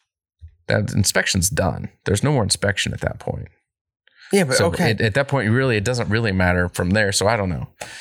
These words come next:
Speaker 2: Yeah.
Speaker 1: I could, I don't know. I could, I can, I can argue both sides probably on it, but I don't,
Speaker 2: I'm fine with it. I just don't think that there's any difference between putting a vending machine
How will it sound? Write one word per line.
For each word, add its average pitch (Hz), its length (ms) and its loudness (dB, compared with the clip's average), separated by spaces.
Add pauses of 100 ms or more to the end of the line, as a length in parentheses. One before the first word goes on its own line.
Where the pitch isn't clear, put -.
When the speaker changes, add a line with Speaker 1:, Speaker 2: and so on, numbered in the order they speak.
(460)
Speaker 2:
Yeah. 226 180 2 (560)
Speaker 1:
I 127 80 4
could, 117 160 2
I 120 220 2
don't 113 100 0
know. 107 60 2
I 110 100 2
could, 143 160 -2
I 127 120 0
can, 135 120 -2
I - 80 -4
can 147 120 0
argue 147 180 2
both 117 180 2
sides 110 300 2
probably 151 300 0
on 160 180 0
it, 170 120 -4 (400)
but 98 320 2 (2000)
I 123 100 2
don't, 117 360 -2 (320)
Speaker 2:
I'm 202 200 0
fine 160 320 0
with 113 160 -2
it. 101 160 0
I 120 160 0
just 123 200 -2
don't 120 240 -2
think 117 340 -4
that 104 160 -4
there's 107 200 0
any 113 200 0
difference 107 400 -2
between 104 540 0 (520)
putting 143 260 2
a 131 40 0
vending 117 300 0
machine 107 560 0